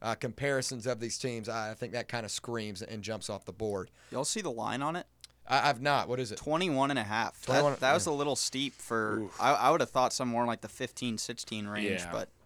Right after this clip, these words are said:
Speaker 1: Yeah,
Speaker 2: not
Speaker 1: that's
Speaker 2: saying that we won't cover. It's just I was a little alarmed when
Speaker 3: Uh,
Speaker 2: I saw
Speaker 3: yeah.
Speaker 2: that number.
Speaker 1: Those are, those are uconn kinda numbers.
Speaker 2: Yes.
Speaker 1: Uh, uconn DePaul.
Speaker 2: DePaul.
Speaker 1: Yeah.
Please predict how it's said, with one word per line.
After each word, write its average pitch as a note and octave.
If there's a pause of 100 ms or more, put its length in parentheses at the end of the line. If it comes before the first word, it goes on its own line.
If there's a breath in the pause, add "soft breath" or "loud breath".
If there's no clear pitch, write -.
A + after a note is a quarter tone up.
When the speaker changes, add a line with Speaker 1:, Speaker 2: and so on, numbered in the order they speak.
(120)
Speaker 1:
Yeah, B2
Speaker 2:
not D#3
Speaker 1:
that's A#3
Speaker 2:
saying F#3+
that D#3
we D3
won't D3
cover. D3
It's A2
just C3
I C3
was D3
a C3+
little A#2+
alarmed A#2
when G#2
Speaker 3:
Uh, G#2
Speaker 2:
I G2+
saw G2+
Speaker 3:
yeah. G#2+
Speaker 2:
that F2
number. G#2
Speaker 1:
Those E3
are, D3+
those C#3+
are F#3
uconn G#2+
kinda F#2+
numbers. F2+
Speaker 2:
Yes. -
Speaker 1:
Uh, G#2+
uconn C#3+
DePaul. B2
Speaker 2:
DePaul. C3+
Speaker 1:
Yeah. B2